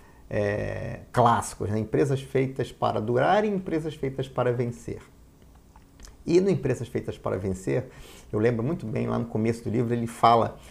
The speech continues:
sobre a importância de você ter pessoas altamente qualificadas.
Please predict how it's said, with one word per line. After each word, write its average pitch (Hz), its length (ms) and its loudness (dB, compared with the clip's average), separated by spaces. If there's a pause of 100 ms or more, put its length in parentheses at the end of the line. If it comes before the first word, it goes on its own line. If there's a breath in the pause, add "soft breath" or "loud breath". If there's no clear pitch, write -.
(140 loud breath)
sobre 117 220 -2
a 117 40 0
importância 113 460 -4
de 110 80 -10
você 110 240 -6
ter 123 160 -4
pessoas 113 580 -2
altamente 113 480 -2
qualificadas. 117 760 -4